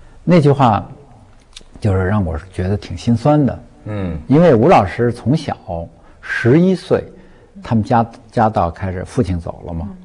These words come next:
Speaker 1: 过世了，就靠着他，因为在北平少年天才，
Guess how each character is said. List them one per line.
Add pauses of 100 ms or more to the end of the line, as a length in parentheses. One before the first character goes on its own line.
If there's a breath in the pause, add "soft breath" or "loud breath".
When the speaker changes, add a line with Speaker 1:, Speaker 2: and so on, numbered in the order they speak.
Speaker 1:
过
世
了， (380 soft breath)
就
靠
着
他， (600 loud breath)
因
为
在
北
平
少
年
天
才，